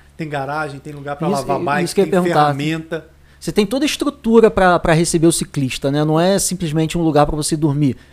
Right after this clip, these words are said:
Speaker 1: Assim, a maioria dos albergues, ele é voltado pro caminhante. Aí tem um lugarzinho lá pra você trancar a bicicleta, tem um, um fundo, uma, uma lojinha nos fundos, um lugar.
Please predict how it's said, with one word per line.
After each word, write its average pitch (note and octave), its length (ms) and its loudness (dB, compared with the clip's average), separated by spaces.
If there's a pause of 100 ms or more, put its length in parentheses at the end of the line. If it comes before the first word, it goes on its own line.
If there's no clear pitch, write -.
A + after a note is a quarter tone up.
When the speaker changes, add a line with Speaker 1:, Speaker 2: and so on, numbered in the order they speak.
(200)
Speaker 1:
Assim, - 160 -12
a F3+ 100 -6
maioria F#3 580 -4
dos C#3 140 -10
albergues, D3 480 -6
ele E3+ 140 -4
é - 20 -6
voltado E3 400 -8
pro - 100 -18
caminhante. F3 640 -10 (100)
Aí D#3 120 -10
tem E3+ 180 -8
um D#3+ 100 -10
lugarzinho D3 360 -6
lá C#3 80 -8
pra - 80 -20
você D3 80 -10
trancar C#3+ 300 -8
a - 20 -10
bicicleta, C3 600 -10
tem C3+ 140 -18
um, B2+ 180 -16 (280)
um B2+ 40 -20
fundo, C3 340 -14
uma, B2+ 260 -16
uma C3 280 -16
lojinha C3 340 -10
nos B2+ 140 -16
fundos, D3+ 340 -12
um C#3 80 -14
lugar. C3 260 -14